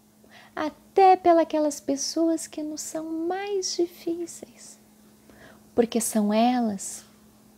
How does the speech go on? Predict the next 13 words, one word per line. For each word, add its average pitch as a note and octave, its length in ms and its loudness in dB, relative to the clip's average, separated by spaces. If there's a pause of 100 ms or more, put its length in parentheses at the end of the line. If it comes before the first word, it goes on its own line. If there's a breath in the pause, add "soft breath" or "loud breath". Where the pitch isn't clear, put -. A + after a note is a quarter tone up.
(140)
que - 120 -2
nos F4+ 320 -2
fazem C4 720 -4
pessoas G3 540 -4
melhores. G3 1040 -8 (1080 loud breath)
Assim A#3 720 2
como G3+ 340 0
o G3+ 40 -2
amor, G3 560 -2 (560)
a G3 160 -4
morte, G#3 840 -4 (760 loud breath)
são A3 280 2
palavras G#3 920 0